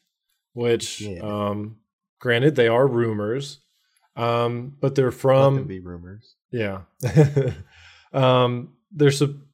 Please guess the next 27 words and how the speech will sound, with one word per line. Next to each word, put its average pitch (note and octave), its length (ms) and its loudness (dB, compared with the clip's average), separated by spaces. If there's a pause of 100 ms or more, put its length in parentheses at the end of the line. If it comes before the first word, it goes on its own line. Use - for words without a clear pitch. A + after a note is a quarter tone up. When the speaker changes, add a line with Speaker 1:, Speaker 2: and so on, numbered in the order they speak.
(160)
Speaker 1:
supposedly D#3 720 6
from, B2 680 0
uh, A2+ 260 -2
a A2 60 -4
playtest C#3 720 0
that, A2+ 200 -2
uh, G#2 340 -4
Capcom A2 580 -8
had G#2+ 400 -8 (160)
a G#2 180 -8
couple G#2+ 240 -10
months G2+ 300 -10
ago. G2+ 400 -8 (640)
Um, A#2 640 -2 (1300)
yeah, D#3+ 380 4
they, C#3 240 2
and C#3 160 2
they're B2+ 100 2
very E3+ 300 6
Speaker 2:
<laughs> F#3 60 2
Speaker 1:
interesting. G2 640 -4
<laughs> - 40 2 (880)
Uh, B2+ 180 2
some E3 240 8
of G#3+ 120 6
them G3+ 260 4
I, B2+ 540 -2